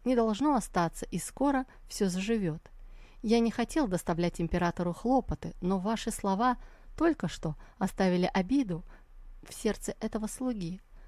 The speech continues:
Ваш покорный слуга сам оставил этот ожог. Все говорили, что Ленгуан – тёплое место, но кто бы мог подумать,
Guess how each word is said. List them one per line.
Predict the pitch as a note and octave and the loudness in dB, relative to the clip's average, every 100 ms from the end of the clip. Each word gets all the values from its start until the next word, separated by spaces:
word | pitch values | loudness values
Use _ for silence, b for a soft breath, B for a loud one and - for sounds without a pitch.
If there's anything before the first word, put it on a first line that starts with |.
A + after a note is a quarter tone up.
| b - | b -2
Ваш | F3+ - | 0 2
покорный | F#3 F3 G3 G3+ F#3+ | 0 0 0 0 0
слуга | - F3+ F3+ F3 | 0 0 2 2
сам | - C4 C4 - B | 2 2 2 -2 B
оставил | G3 - F#3 E3 E3+ | -4 -2 2 2 2
этот | E3 E3 D#3+ | 0 -2 -2
ожог. | E3 E3 D3+ - b b b b | 0 -2 -4 -10 b b b b
Все | - | -2
говорили, | B3+ A3+ G#3 G#3 A#3+ G#3 | 4 6 6 4 2 -2
что | - F3+ F3 - | -2 2 2 2
Ленгуан – | F3+ E3+ E3 F3 F#3 | 0 2 4 4 4
тёплое | - F#3+ F#3+ F#3 | 2 -2 2 2
место, | F3+ B3 G#3+ - - | 2 0 -2 -2 -2
но | - F#3 G3 G3 B B | 2 2 2 0 B B
кто | - D#4 | 0 2
бы | A#3+ | 4
мог | G#3 G3 - | 4 2 0
подумать, | F#3+ E3 G#3+ A3+ F3+ | -2 0 2 2 0